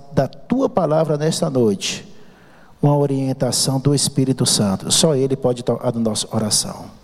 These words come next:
Nome de Jesus. Amém. Podem sentar, queridos. Nós lemos um texto onde diz assim: "Era ele da idade de trinta e dois anos." Ele em?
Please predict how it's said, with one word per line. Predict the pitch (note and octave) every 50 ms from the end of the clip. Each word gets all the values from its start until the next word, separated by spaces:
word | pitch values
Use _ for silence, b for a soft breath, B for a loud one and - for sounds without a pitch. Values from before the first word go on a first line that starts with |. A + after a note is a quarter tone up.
| - - - -
Nome | - G#2 G#2+ A#2+ C#3 D#3 D#3+ D#3+ D3+ C#3
de | B2 -
Jesus. | B2+ A#2+ G#2 F#2+ - - - - - - - - - - - - - - - -
Amém. | B2+ A2 G#2 G2+ G2+ G2 - G#2+ G#2+ - B B B B B B B B B B B B B B
Podem | - E3+ D#3+ D#3
sentar, | - - D#3+ - - A2+ A2+
queridos. | - C3+ B2 B2 A#2 G#2+ - - - - - - - - - - - - - - - - - - - - - - - - - - - - - B B B B B B B B B B B B B B B B B B B B B _ - - - _ - _ _ - - - - - _ - _ - - - - - - - - -
Nós | G3+ A3+ A3 G#3+
lemos | A#3+ C4+ C4+ B3+ B3 A3 F3
um | G3+ F3
texto | D3 - - F3 E3+ F#3 F#3 F3+ - - -
onde | E3+ F3 F3+ F3+ E3+ F#3+
diz | F#3+ E3 E3+
assim: | F3 - - - C3+ A#2+ - - - - - - -
"Era | - E3 F#3 G3+ G#3 G3+ E3+ C#3
ele | C#3+ D#3 F3+ G3 G3+ G3 G3
da | E3 E3 D3+
idade | C#3+ C3+ - C#3+ D3 D#3+ F3 D3+ D3
de | C#3+ C3+
trinta | - - E3 F3+ G#3+ G#3+ - E3+
e | C#3
dois | - C#3+ D3+ D#3 D3 C3+ A#2 -
anos." | B2 A#2 A2+ A2+ A#2 A#2 A2 A2
Ele | E3+ G3+ A3 A3+ G#3+ G#3+ - -
em? | D3+ C3 A#2+ G#2+ G2+ F#2+ G2 F#2+